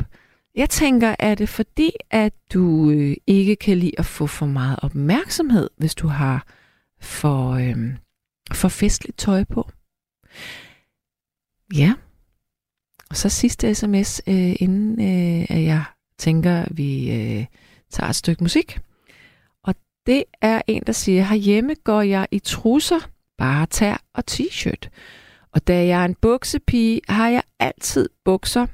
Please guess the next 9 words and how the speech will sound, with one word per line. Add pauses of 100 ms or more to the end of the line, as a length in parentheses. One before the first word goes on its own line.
(380)
min
halvlange
grønne
jakke (100)
og
mine
tørklæder
med
farver.